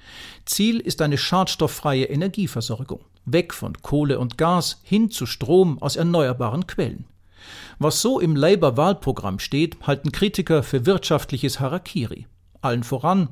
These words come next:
Journalist Andrew Bolt, der Cheerleader der konservativen Medien.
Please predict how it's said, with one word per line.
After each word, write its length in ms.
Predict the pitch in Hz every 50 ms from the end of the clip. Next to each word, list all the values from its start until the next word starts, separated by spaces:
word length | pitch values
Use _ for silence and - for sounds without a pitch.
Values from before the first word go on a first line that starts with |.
| -
Journalist 600 | - - 170 165 160 156 151 156 151 - - -
Andrew 300 | - 151 139 127 123 175
Bolt, 380 | 165 - 196 180 139 110 - - - - - - - -
der 120 | 165 165
Cheerleader 640 | - - - 220 220 202 196 185 185 170 151 160 143
der 100 | 156 165
konservativen 840 | - - - 180 151 120 135 110 120 120 - - 120 110 175 190 180
Medien. 420 | 175 147 113 - 110 80 - -